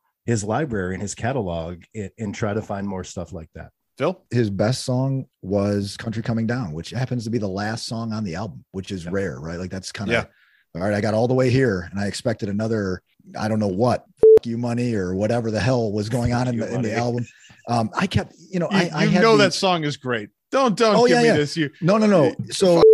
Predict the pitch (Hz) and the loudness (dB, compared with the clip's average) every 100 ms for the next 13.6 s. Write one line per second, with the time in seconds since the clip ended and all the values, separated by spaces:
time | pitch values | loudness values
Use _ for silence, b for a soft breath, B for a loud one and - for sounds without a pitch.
0 | - 208 202 180 170 156 139 160 165 156 | 2 -2 0 0 0 0 -2 -2 0 -2
1 | - 143 - 196 160 185 - 202 185 190 | -6 -10 -4 -4 -2 -4 -6 -8 -2 0
2 | - 175 208 202 160 - 208 247 120 92 | 2 2 2 2 2 2 0 0 -2 -2
3 | 92 104 98 90 - _ - 147 135 147 | -2 -2 -2 -6 -10 _ 0 0 2 2
4 | 160 165 156 - 143 - 131 135 123 101 | 2 0 -2 -4 -4 -2 -2 0 -2 -6
5 | - - _ - 120 131 127 113 98 127 | -10 -18 _ -6 -2 0 0 -2 -2 -4
6 | 107 - 110 107 107 117 120 127 104 110 | -4 -8 -8 -6 -4 0 0 0 -2 -2
7 | 117 110 92 135 143 - _ - 127 113 | -2 -4 -4 -4 -6 -10 _ -8 -4 -2
8 | 113 90 117 196 - 135 170 135 120 113 | -2 -2 -2 -2 -2 -2 0 0 0 0
9 | 123 127 113 120 101 - 160 113 98 110 | -2 -2 -2 -4 -4 -4 -4 -4 -4 -6
10 | 117 123 120 120 _ - 120 175 185 175 | -6 -6 -6 -8 _ -10 -6 -2 0 0
11 | 170 147 156 147 113 104 90 82 110 110 | 0 0 0 -2 -4 -6 -6 -4 -4 -4
12 | - 113 92 113 101 110 104 - 156 143 | -2 -2 -2 -4 -4 -6 -4 0 0 2
13 | 143 113 87 90 82 | 0 0 -2 -6 -6